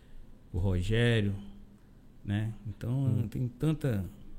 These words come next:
Speaker 1: tanta coisa ali legal daquele, daquele Imburi que é, é, é demais, até é emocionante.
Speaker 2: Verdade.
Speaker 1: E eu, o lu-, é, Imburi,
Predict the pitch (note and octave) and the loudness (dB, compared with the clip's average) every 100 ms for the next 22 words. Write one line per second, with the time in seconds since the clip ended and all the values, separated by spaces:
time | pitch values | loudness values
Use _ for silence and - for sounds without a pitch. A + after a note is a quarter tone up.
0 | - - C#3+ D3 A#2+ - C3+ C3 A#2+ A2+ | -8 0 2 2 0 2 4 6 4 6
1 | B2 A2+ A#2 G2+ G#2+ A#2 G#2 G2+ G#2+ G#2 | 6 6 4 4 4 2 2 0 0 0
2 | F#2+ - - - G2 - A2+ G#2 G2+ G#2 | -2 -6 -18 -8 -6 -2 2 4 4 4
3 | A#2 A#2 - - - - - - - - | 4 2 -4 -14 -18 -20 -18 -16 -14 -14
4 | - - - - - A2 A2 A2 G#2+ G#2+ | -14 -14 -16 -12 -2 2 2 4 4 2
5 | G#2 G2+ A2 A#2+ - - - - A#2 A2+ | 2 -2 -4 -8 -12 -16 -20 -12 -6 -4
6 | A2 G#2 A2+ B2+ A#2 G#2+ G#2 G#2 G#2 G#2 | -2 -2 0 4 4 4 2 0 -2 -2
7 | G#2+ G#2 G2 A2 G#2+ A2 - A2 G2 F#2 | 0 -2 0 2 2 2 0 2 2 2
8 | - G#2 G#2 E2+ D#2+ G2 A2 A2 G#2+ G2+ | 2 4 4 4 2 2 0 2 0 -2
9 | A2 B2 G#2+ G#2+ G#2+ - B2 A#2 A#2 A2 | -2 0 -2 -4 -10 -10 -6 -4 -4 -6
10 | G2+ - - A2+ A#2 C3 C#3+ C3 B2 A#2+ | -10 -10 -2 4 4 6 6 6 4 2
11 | A2+ | 0